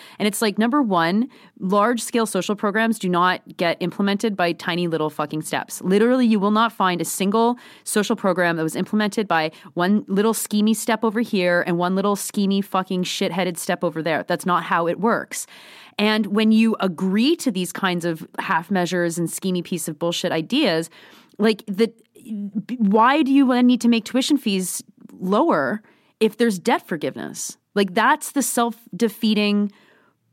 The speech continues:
reality of how, when you tinker with debt in a very limited way, the argument makes it, it actually becomes more difficult to argue and justify free education because people have access,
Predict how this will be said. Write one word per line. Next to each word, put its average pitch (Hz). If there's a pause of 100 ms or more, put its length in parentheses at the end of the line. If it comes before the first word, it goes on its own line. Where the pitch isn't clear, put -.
(480)
reality 202
of 190
how, 208
when 208
you 202 (140)
tinker 240
with 226
debt -
in 196
a 180
very 202 (320)
limited 208
way, 165 (340)
the - (100)
argument 214
makes 190
it, -
it 214
actually 214
becomes 226
more 196
difficult 180
to -
argue 180
and 240
justify 185
free 190
education 196
because 170
people 175
have 254
access, 170